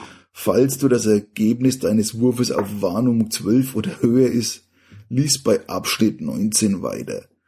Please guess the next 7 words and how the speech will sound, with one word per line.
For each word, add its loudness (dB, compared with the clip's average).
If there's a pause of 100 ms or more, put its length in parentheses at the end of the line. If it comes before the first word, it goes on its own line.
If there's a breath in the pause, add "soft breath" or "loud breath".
(160)
Sollte 2
das 0
Ergebnis 0
weniger 2
als -2
zwölf -6
betragen, -4